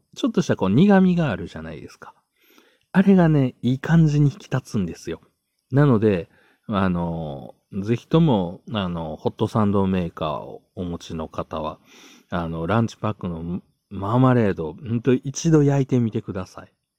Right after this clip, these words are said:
もうこれはね、僕は結構おすすめかなと思っております。はい。あの、これね、ほんと僕、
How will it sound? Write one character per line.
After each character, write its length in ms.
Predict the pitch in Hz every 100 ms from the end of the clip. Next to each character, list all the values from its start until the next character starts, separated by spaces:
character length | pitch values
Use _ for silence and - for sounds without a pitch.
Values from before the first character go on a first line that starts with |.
| _ _ _ _ _
も 80 | 104
う 40 |
こ 180 | - 151
れ 80 | 156
は 200 | 151 139
ね、 160 | 127 101
僕 680 | 104 127 - 190 190 190
は 140 | 185 175
結 240 | 190 170 -
構 220 | 101 -
お 60 |
す 160 | - 98
す 180 | - 101
め 320 | 92 92 90
か 180 | - 85
な 240 | 85 165
と 280 | - - - _
思 180 | 98 87
っ 40 |
て 280 | - _ 85
お 120 | 82
り 100 | 80
ま 160 | 80 85
す。 160 | - - - _ _ _
は 280 | 107 107
い。 120 | 92 - _ _ _ -
あ 160 | 98
の、 520 | 92 87 85 82 80 - _ _ _ _ _ _ _ - -
こ 160 | - 123
れ 140 | 131
ね、 200 | 127 101
ほ 200 | 87 120
ん 60 | 127
と 320 | - 117 110
僕、 560 | 98 95 110 104 101